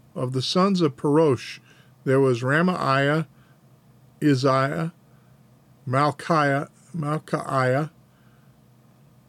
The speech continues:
Mijamin, Eleazar, Malchijah,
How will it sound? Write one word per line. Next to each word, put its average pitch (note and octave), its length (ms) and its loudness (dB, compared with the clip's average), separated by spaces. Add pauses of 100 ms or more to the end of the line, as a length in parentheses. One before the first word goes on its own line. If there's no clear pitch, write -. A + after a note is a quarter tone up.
(960)
Mijamin, D3 1080 0
Eleazar, C#3+ 760 2 (1800)
Malchijah, C#3+ 840 0